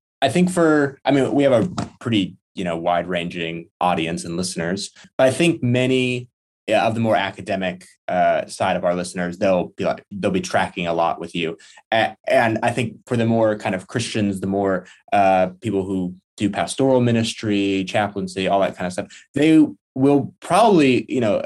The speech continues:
our listeners will probably want to track with you, but feel very confi-, conflicted about, you know, that this, you know, John, uh, the New Testament is still a sacred text. And I wondered if for the, for the person who isn't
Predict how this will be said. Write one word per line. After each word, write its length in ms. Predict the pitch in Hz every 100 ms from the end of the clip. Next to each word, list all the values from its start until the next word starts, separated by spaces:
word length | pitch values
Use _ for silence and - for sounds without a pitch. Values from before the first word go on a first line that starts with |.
| -
our 140 | 127
listeners 380 | 120 110 95 95
will 200 | 98 123
probably 380 | 135 160 147 117
want 420 | 101 120 147 -
to 60 |
track 320 | 117 107 92 -
with 100 | 95
you, 280 | 82 82 - _
but 160 | - 104 - _
feel 560 | - 139 139 131 117 113 -
very 280 | 131 127 117
confi-, 460 | 117 107 123 113 -
conflicted 680 | - 107 104 143 - 87 80
about, 260 | 87 87 -
you 80 | 98
know, 120 | 90
that 240 | 95 117
this, 280 | 123 117 - - _
you 120 | 107
know, 200 | 92 85 85
John, 460 | 110 101 98 95 95 - _ _ _
uh, 160 | - 95
the 120 | 95
New 100 | 101
Testament 400 | 98 104 - 98
is 180 | 98 -
still 360 | - 131 131 113
a 80 |
sacred 420 | 104 98 90 82 -
text. 460 | 92 76 - -
And 100 | -
I 100 | 123
wondered 460 | 127 143 143 139 - - _
if 300 | - 123 117 -
for 100 | 139
the, 180 | 135 131
for 120 | 147
the 80 | 139
person 360 | 185 196 -
who 260 | 135 143 139
isn't 380 | 127 131 -